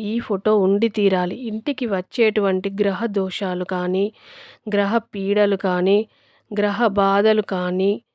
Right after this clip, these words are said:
ఇంకా నరదృష్టి, నరఘోష, నరపీడ, నరశాపం వీటన్నింటిని కూడా తొలగించడానికి ఈ పంచముఖ హనుమాన్ ఫోటో ఎంతో బాగా మనకి ఉపయోగపడుతుంది.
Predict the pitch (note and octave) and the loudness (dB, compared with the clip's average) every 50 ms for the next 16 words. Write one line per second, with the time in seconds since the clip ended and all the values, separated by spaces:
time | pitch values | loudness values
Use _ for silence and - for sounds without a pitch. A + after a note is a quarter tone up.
0 | _ _ _ _ _ _ _ _ - G3+ G3 G3 A3 G3+ G3+ G3 F#3+ F#3+ G3+ G#3 | _ _ _ _ _ _ _ _ -8 -6 -4 -2 -2 0 2 2 4 4 2 2
1 | G#3 G3+ G#3 G#3 G3 - - - - G3 F#3+ G#3+ - _ _ _ _ _ _ _ | 2 0 0 -2 -2 -2 -6 -6 -6 -6 -6 -6 -8 _ _ _ _ _ _ _
2 | _ _ _ _ _ _ _ _ _ _ _ _ - G3+ G3 G3+ G3+ G#3+ G#3 G3 | _ _ _ _ _ _ _ _ _ _ _ _ -8 -4 -2 0 0 0 2 2
3 | G3+ F#3+ F#3 F#3 - - G3+ F3+ F3+ F3+ - - _ - G3+ F#3+ F#3+ F#3 F#3+ G3+ | 2 2 2 0 -2 -2 -2 0 -2 -2 -4 -10 _ -8 -6 -4 -2 0 0 -2
4 | G#3 G#3 - G#3 G3 F#3+ F#3 F#3+ F#3 F#3 F#3 A3 A3+ G3+ G3 F#3 F#3+ G3 G3+ G3+ | -2 -4 -4 -4 -2 -2 0 0 0 0 -2 -4 -4 -4 -2 -2 0 -2 -2 -2
5 | - - G#3+ F#3+ F#3 F3+ - F#3+ F#3 F#3 F#3+ G3+ G#3+ G3 F#3 F#3 G3+ A3 A#3 A#3+ | -2 -2 0 0 0 0 0 0 2 2 0 0 0 0 0 0 0 0 2 2
6 | B3 A#3+ A#3 A#3 A3 G#3+ G#3 G3+ G#3 G3 G3+ G3+ - G3+ F#3 F#3 G3 G3 G3+ G3+ | 2 2 4 2 2 2 2 2 0 0 0 0 -2 -2 -2 -2 -2 -2 0 0
7 | G3+ G3 G3+ F#3+ F#3 F3+ F3+ F3+ F#3 F#3+ - E4 G#4 - _ _ - - - - | 0 0 -2 -2 -2 -2 -2 -2 -2 -2 -4 -4 -6 -6 _ _ -20 -20 -20 -20
8 | - - _ - A3+ G3 - - G#3 G3 G3 G3 - A#3+ A3+ G#3+ G3+ - G#3+ F#3 | -20 -20 _ -8 -8 -8 -8 -10 -10 -8 -4 -2 0 0 0 0 -2 -2 -4 -2
9 | G3 G3 F#3+ G3 G3 G3+ G3 F#3+ F#3+ F#3+ - G3+ F#3+ - B3 C#4+ F#4+ - _ _ | -2 0 0 0 2 2 2 2 0 0 -2 -4 -2 0 0 0 0 -2 _ _
10 | _ _ _ _ _ _ _ _ - - F3+ F#3+ G3+ G#3+ G3+ - B3+ A#3+ A3 G3+ | _ _ _ _ _ _ _ _ -8 -4 -2 -2 -2 -2 2 4 4 4 4 4
11 | G3 F#3+ F#3+ F#3+ G3 G3 F#3+ F#3 F#3 F#3+ - C4 C4 G#3+ G3+ - G3+ G3 G3 G3+ | 2 2 2 2 2 0 0 -2 -2 -4 -4 -4 -4 -4 0 2 4 4 4 4
12 | G3+ G3+ F#3+ - F#3 F3+ F3+ - G3 F#3 F3+ F#3 G#3 | 4 2 2 0 0 -2 -2 -4 -6 -6 -6 -6 -6